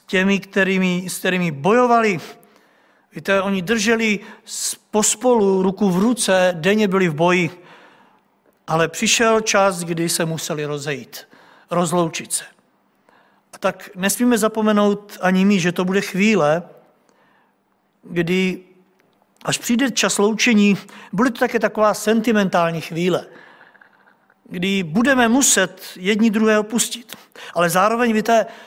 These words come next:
já si umím představit, jak, když na této straně, eh, tekly slzy loučení, jak na druhé straně byla obrovská radost ze setkání.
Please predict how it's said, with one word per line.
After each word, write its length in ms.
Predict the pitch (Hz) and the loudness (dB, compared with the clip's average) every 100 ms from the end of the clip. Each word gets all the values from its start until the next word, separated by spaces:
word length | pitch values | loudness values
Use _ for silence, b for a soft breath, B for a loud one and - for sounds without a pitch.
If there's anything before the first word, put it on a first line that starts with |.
| B | B
já 160 | 160 175 | -2 -2
si 120 | 226 | 0
umím 120 | 226 | -2
představit, 560 | 208 214 - 220 220 220 | -2 -2 0 -2 -2 0
jak, 300 | 214 208 220 214 208 - B B B _ - | 0 0 0 0 -2 -8 B B B _ -14
když 340 | 180 196 - | -6 -4 -2
na 120 | 202 | -2
této 300 | 214 247 254 | -2 -4 -4
straně, 640 | 226 - 208 214 208 202 180 | -6 -2 -2 0 0 0 -2
eh, 380 | - - _ - - - 69 - - | -8 -20 _ -20 -20 -18 -18 -18 -4
tekly 300 | 220 220 262 | -4 -2 -2
slzy 340 | - 226 185 | 0 0 0
loučení, 600 | 180 202 196 220 226 233 - B B B B B B B _ _ _ _ _ _ _ _ _ _ _ - | 0 0 0 2 2 2 -2 B B B B B B B _ _ _ _ _ _ _ _ _ _ _ -8
jak 580 | 185 196 196 - - 214 208 | -2 -2 -2 -12 -6 -2 2
na 140 | 202 | 2
druhé 240 | 208 214 208 | 2 2 0
straně 540 | 208 202 190 190 185 175 | 0 0 0 2 0 2
byla 160 | 175 | 0
obrovská 500 | 175 170 175 - 170 | 0 0 -2 0 0
radost 540 | 165 160 156 - - b - | 2 0 -4 -8 -14 b -14
ze 160 | 160 160 | -10 -8
setkání. 580 | 165 151 143 127 117 | -8 -8 -8 -8 -10